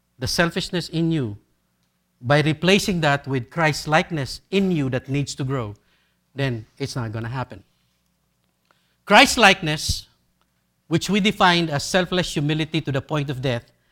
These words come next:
if you remember my message on humility in Philippians two, three to eight, is the exact opposite of pride and selfishness, right? You, you understand what I'm saying?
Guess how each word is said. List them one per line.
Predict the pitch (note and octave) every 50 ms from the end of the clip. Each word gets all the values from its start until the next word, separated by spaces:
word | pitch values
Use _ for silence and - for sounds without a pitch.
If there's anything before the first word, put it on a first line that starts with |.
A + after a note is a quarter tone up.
| _ _
if | - B2+ A#2
you | D3+ D#3+
remember | E3 E3+ D3+ D#3 D#3 D#3 D3+ D#3 D#3 D3+ D3+ - _ _ _ _ _
my | - C3+ C#3 C#3+ C#3 C3 B2+ - _ _ _ _ _ _
message | C#3 D#3 D3+ - - D3+ C#3 -
on | - C#3+ D3
humility | C#3+ C#3 D3 D3+ C#3+ D3 C#3 _ - B2+ B2
in | A#2+ A#2+
Philippians | - C3+ C#3 D3 - - C#3+ C3 - -
two, | - D3
three | C3 - C#3 D3 C#3+
to | - C#3+ C3
eight, | B2+ A2+ A2 - _ _ _ _ _ _ _ _ _ _ _ _
is | G3 D#3+ D3
the | D3 F#3
exact | E3+ - - - - - G#3 - - - -
opposite | F3+ G3+ - G3 - - D#3 C#3+ C3 _ _ _
of | C3+ C3 -
pride | - D#3 D3 C3+ C3+
and | C3+ A#2+
selfishness, | - C#3 B2 - C3+ A2 - - G2+ F#2+ - -
right? | A#2+ C#3+ A3+ D#4 - - _ _ _ _ _ _ _ _ _ _ _ _ _ _ _ _ _ _ _ _ _ _ _ _ _ _
You, | - E3+ G#3 G#3
you | F#3 F3+ G3
understand | A3+ A#3 A3+ - C4 C4
what | B3
I'm |
saying? | - A#3+ C4 D#4 D#4